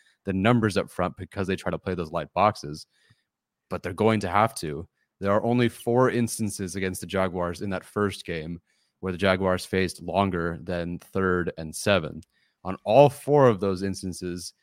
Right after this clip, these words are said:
the first down play was a run for either one, negative one, or, like, two. It was a run stop or a tackle for loss on every single one of those four. They need to find a way to win early on first down,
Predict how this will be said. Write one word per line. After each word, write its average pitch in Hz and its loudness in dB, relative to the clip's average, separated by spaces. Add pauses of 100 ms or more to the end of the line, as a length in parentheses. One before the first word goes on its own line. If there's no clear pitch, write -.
(240)
the 95 -6
first 117 4
down 95 2
play 95 2
was 98 -6
a 95 -4
run 92 0
for 87 -4
either 80 -6 (120)
one, 110 0 (320)
negative 92 -2
one, 98 -4
or, 92 -6
like, 78 -6
two. - -4 (540)
It 95 -8
was 95 -2
a 92 -2
run 110 4
stop 107 4
or 87 -2
a 82 -8
tackle 98 -2
for 92 -2
loss 87 0
on 87 -10
every 104 -2
single 95 -4
one 90 -4
of 85 -8
those 85 -6
four. 87 -4 (580)
They 101 -2
need 104 -2
to 104 -8
find 98 -2
a 92 -4
way 92 -2
to 90 -4
win 90 -6 (260)
early 110 2
on 95 -6
first 98 -6
down, 85 -2